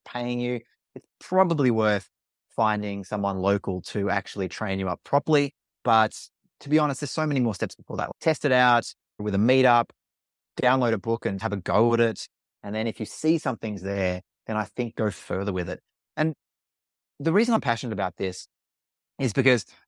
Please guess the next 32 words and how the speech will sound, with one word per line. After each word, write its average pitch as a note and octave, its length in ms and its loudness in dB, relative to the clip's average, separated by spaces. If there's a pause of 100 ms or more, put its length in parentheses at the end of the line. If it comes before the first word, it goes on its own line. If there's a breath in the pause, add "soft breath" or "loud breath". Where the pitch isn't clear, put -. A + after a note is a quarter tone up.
my C3+ 240 4
vision A#2 400 2
is A#2 200 -2
for - 160 -6
everyone B2+ 320 4
to - 40 2
be F#2+ 100 0
using F#2 220 -2
Lego F2+ 260 -4
Serious F#2 280 -10
Play. G2+ 200 -4
And G#2+ 80 -2
I'm A#2+ 80 -2
so E3 160 2
confident D3+ 540 -2
in G#2+ 40 0
that G2 160 0
vision G2+ 400 0
because A2 300 -4
of F#2+ 100 -2
what G#2+ 180 -2
the G#2+ 80 -6
method G#2 380 -6
is G2+ 240 2
and G2 80 -4
what G2+ 100 0
I've G2 120 -2
seen F#2+ 180 -6
it F#2+ 160 -4
do. F#2+ 240 2
And G2+ 100 -6
so C3 160 0